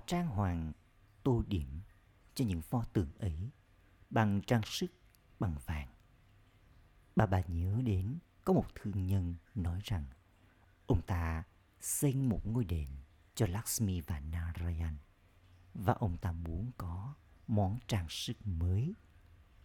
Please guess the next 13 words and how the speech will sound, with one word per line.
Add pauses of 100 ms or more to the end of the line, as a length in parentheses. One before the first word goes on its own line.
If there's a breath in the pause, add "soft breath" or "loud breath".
cho
những
pho
tượng (100)
ấy. (960)
Vào
lúc
đó, (580)
mọi
thứ
đều
rất
rẻ.